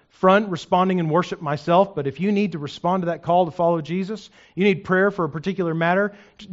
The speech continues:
come and grab my arm. Let's, let's talk and pray just briefly and maybe set up a time to talk more about what following Jesus is, about what answering the call of the gospel really looks like, about what it means to be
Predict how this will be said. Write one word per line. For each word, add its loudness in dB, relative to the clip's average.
come 6
and 0
grab 8
my 4
arm. 4
Let's, 2
let's 0
talk 2
and -6
pray 2
just -10
briefly -2
and -8
maybe -2
set -2
up -8
a -10
time -2
to -10
talk -4
more 0
about 2
what -4
following 2
Jesus -8
is, -4
about -6
what -4
answering -2
the -4
call 0
of -2
the -6
gospel -4
really -2
looks -6
like, -2
about -8
what -2
it -10
means -4
to -4
be -4